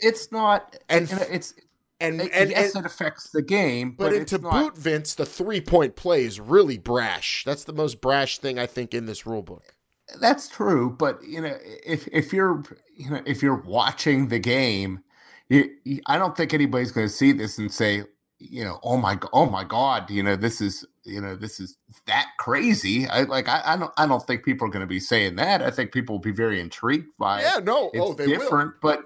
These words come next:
Speaker 2: Yeah.
Speaker 1: but it, you know, it, and, yeah, yes, it's gonna affect strategy a ton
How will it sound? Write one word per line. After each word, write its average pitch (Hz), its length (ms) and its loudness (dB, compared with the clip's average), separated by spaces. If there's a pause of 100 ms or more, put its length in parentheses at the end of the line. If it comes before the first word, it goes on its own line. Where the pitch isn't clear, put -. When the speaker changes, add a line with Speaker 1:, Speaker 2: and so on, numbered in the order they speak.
Speaker 2:
Yeah. 247 200 -8 (380)
Speaker 1:
but 156 240 2
it, 151 200 -2
you 160 100 2
know, 151 120 0
it, 151 260 0
and, 151 360 -2
yeah, 151 200 4 (120)
yes, 156 340 2
it's - 140 -6
gonna 131 240 2
affect - 340 0
strategy 139 640 0
a 82 100 -6
ton 120 580 0